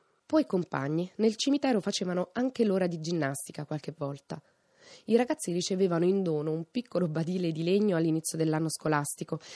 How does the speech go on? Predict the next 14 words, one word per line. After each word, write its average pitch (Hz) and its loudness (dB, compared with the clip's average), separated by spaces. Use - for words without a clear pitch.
e - 2
per 196 0
fare 196 2
esercizio 214 0
fisico 170 -4
scavavano 160 0
la 180 -2
fossa - -6
ai 165 -2
parrocchiani 160 -4
che 180 -2
morivano 156 0
nel 147 -2
semestre. 143 -6